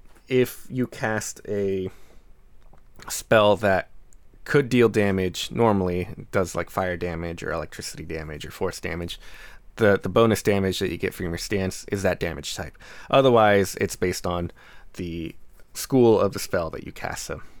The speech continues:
Abjuration and Evocation does force damage. Conjuration and Transmutation does the same type as your weapon, so piercing or, or slashing.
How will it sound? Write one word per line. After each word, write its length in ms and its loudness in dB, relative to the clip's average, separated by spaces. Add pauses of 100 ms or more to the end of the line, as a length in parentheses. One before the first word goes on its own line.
(140)
Abjuration 600 0
and 140 -4
Evocation 560 -4
does 220 -10
force 260 2
damage. 520 -2
Conjuration 640 -6
and 100 -8
Transmutation 720 -8
does 200 -8
the 60 -12
same 220 -8
type 260 -10
as 120 -12
your 180 -14 (420)
weapon, 300 -2
so 200 -8 (100)
piercing 380 -12
or, 220 -12
or 80 -18
slashing. 500 -8